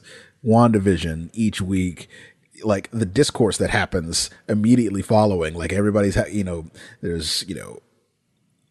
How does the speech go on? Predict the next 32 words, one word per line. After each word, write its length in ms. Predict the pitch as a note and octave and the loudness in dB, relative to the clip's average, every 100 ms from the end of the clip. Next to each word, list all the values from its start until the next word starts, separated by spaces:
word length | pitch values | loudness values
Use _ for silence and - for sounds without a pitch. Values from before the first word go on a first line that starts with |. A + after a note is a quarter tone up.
| D#3 | -14
fill 320 | - C#3 B2 | 2 4 4
in 80 | A2 | 2
the 60 | |
blank 280 | G#2 A2+ G#2 | 2 2 2
number 280 | A2 G#2+ G2+ | 0 2 2
of 40 | |
podcasters 840 | - A2 G2+ A2 G#2 - G2+ F#2+ - | 2 0 2 2 0 0 -2 -2 -2
doing 200 | G#2+ G2+ | -2 0
an 100 | G#2 | -2
episode 300 | G#2 G#2+ G2+ | -2 0 0
about 240 | F#2+ G2 | 2 0
it, 80 | G2 | -2
like, 200 | F#2+ F2+ | -6 -4
you 60 | G2 | -6
know, 260 | F#2 E2+ - - | -8 -10 -18 -6
instant 340 | C3+ C3+ - A#2+ | 0 0 0 2
reaction, 640 | A#2 A2+ A2 - A2 G2+ | 4 6 6 4 2 0
going 300 | E2+ A2 A#2+ | 2 4 4
deep 220 | G#2 A2 G2+ | 2 -2 2
dive 280 | G#2+ G#2 | 2 2
into 320 | G2+ G2 G#2 G2 | 0 -2 0 0
it. 140 | G2+ | -2
There's, 300 | F2+ F2+ F2 - - - | -4 -6 -8 -10 -18 -14
uh, 360 | - D2+ C#2+ C#2+ - | -10 -10 -10 -12 -10
Twitter 360 | - D#3+ C#3+ | 0 4 6
threads, 560 | B2 G#2+ G2 F2+ E2 D#2 | 4 2 0 0 -6 -8
there's 160 | F#2 D#2+ | -10 -6
Twitter 260 | - G#2+ | -2 0
conversations, 800 | F#2+ F2+ E2+ - A2+ G2 F#2 E2 | -2 -6 -4 0 2 0 -4 -6
there's 260 | F#2+ E2+ F2+ | -8 -8 -6
YouTube 440 | B2 C#3 B2 G#2+ | -4 0 2 2
videos, 640 | G#2 G2 F#2 E2+ E2+ F2 | 2 0 0 -2 -4 -6